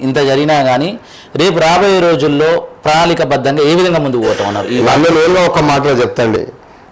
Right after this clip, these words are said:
Speaker 2: గంట్ల అనంతరెడ్డి అనేవాడు నిప్పు.
Speaker 1: ఓకే.
Speaker 2: ఈ నిప్పుతో రెండు పనులు చేయొచ్చు. ఒకటి దీపం వెలిగించి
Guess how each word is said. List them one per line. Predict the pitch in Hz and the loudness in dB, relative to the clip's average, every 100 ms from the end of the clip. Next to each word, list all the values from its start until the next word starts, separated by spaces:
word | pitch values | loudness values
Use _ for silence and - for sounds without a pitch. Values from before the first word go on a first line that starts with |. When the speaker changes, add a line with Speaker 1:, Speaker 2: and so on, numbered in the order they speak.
| 104 | -2
Speaker 2:
గంట్ల | 120 135 175 | -2 0 0
అనంతరెడ్డి | 175 165 156 139 143 | 2 2 0 0 0
అనేవాడు | 131 127 117 120 | 2 2 0 0
నిప్పు. | 147 117 - 98 - - - - - - - | 0 -2 -2 -6 -6 -20 -20 -20 -20 -20 -20
Speaker 1:
ఓకే. | 85 - - - - - - - - 165 | -20 -20 -20 -20 -20 -20 -20 -14 -2 0
Speaker 2:
ఈ | |
నిప్పుతో | 185 165 165 220 233 | 2 0 0 0 0
రెండు | 196 165 180 | 0 0 0
పనులు | 190 185 160 | 0 2 2
చేయొచ్చు. | 127 - - - - - - - - - - - - - - - | 0 -2 -8 -18 -20 -20 -20 -20 -20 -20 -20 -20 -20 -20 -10 -4
ఒకటి | 135 127 | -2 -4
దీపం | 98 143 160 190 156 | -2 -2 0 0 2
వెలిగించి | 151 156 156 156 | 2 0 0 -2